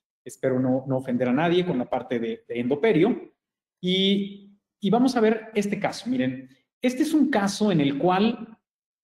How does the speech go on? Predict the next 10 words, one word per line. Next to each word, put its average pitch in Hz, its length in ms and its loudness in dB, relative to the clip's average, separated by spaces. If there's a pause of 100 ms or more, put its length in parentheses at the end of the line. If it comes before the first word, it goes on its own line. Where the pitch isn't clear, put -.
(260)
yo 175 340 2
pudiera 202 400 2
pensar 196 680 -4 (120)
que 156 100 -2
la 139 160 -2
pieza 170 300 -4
tal 156 140 -2
vez 160 140 -6
está - 180 -10
fracturada. 143 720 -2